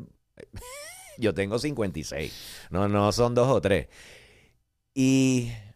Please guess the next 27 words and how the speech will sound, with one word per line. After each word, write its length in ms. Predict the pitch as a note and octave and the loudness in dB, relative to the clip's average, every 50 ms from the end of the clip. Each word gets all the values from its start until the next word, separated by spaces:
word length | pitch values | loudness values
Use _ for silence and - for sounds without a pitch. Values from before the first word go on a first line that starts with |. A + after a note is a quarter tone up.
| _ _ _ _ _ _ _ _ _ _ _ _ _ _ _ _ _ | _ _ _ _ _ _ _ _ _ _ _ _ _ _ _ _ _
siempre 600 | - - - - C#3 C#3 C#3+ C#3+ - D#3+ D#3 D3 | -8 -6 -2 2 4 4 4 4 4 4 4 6
tuve 400 | E3+ E3 D#3+ D#3 D3 C#3+ C3+ - - A#2 | 6 4 6 6 6 4 4 2 2 0
eso 280 | B2 B2 - D3 C3+ B2 | 0 2 2 2 4 4
de 160 | A2+ A2 - | 4 2 2
que 400 | - A2 G#2+ G#2 G#2 - - _ _ | 0 0 2 2 0 -2 -8 _ _
donde 440 | G2 G2 A2+ A2+ A2 G#2 A2 G#2 | -4 -2 0 0 2 2 2 2
quiera 320 | - - G#2 G#2 G#2+ A#2+ B2 | 2 2 2 2 2 2 2
que 140 | C#3 C#3+ C#3+ | 2 0 2
yo 80 | C#3 C#3+ | 2 2
estuviese, 880 | C#3+ - - - C#3 C#3 C3+ C3+ C#3 C3+ B2+ - - - D#2+ F2 - - - _ | 0 0 -6 -4 -2 0 0 2 2 2 2 0 -4 -8 -10 -12 -14 -18 -20 _
lo 220 | - F2+ F#2+ F#2+ F2+ | -6 -2 -2 -2 0
que, 180 | - F#2+ F2+ - | -2 -6 -6 -4
lo 220 | - G2 G2 F#2 E2 | -2 0 0 0 0
que 140 | - F#2 | -4 -6
fuese 640 | E2+ - - - G2 G2 G#2 - - C3 C3+ - - _ _ _ | -6 -6 -8 -4 -4 -2 -2 -2 -4 -6 -6 -8 -10 _ _ _
que 180 | - G2+ G#2 | -8 -6 -4
yo 160 | G2+ G#2+ A2 | -2 -2 -2
hiciese, 580 | A2+ B2 - - D3 - - - - - - - - _ _ _ _ _ _ _ | -2 -2 -6 -6 -4 -4 -4 -4 -8 -12 -14 -18 -20 _ _ _ _ _ _ _
tenía 400 | _ F#2+ F#2 F#2 G2+ G#2+ A2 A2+ | _ -4 -4 -2 -2 -2 -2 -2
que 80 | G#2+ G2+ | -2 -4
hacerlo 460 | F2+ - - D#2 C2 F#2 F#2+ G#2+ A2 | -6 -6 -8 -10 -8 -6 -4 -4 -2
bien, 420 | G#2 G2+ F2+ F2+ F2 F2 F2 F2+ - - _ _ _ | -2 -2 -4 -4 -4 -6 -8 -12 -14 -20 _ _ _
tenía 300 | - D#2 D#2+ E2 E2+ F#2 | -10 -8 -8 -6 -6 -6
que 80 | G2+ G2+ | -6 -6
sobresalir 720 | - G#2 F#2 E2+ F2 - - - C2 C2 D2 - - F#2+ - | -4 -4 -4 -4 -4 -6 -6 -6 -8 -6 -4 -4 -4 -4 -6
en 160 | - D2 D2 | -10 -8 -8
él. 260 | C#2+ C#2+ D2 C#2 - | -8 -8 -10 -12 -16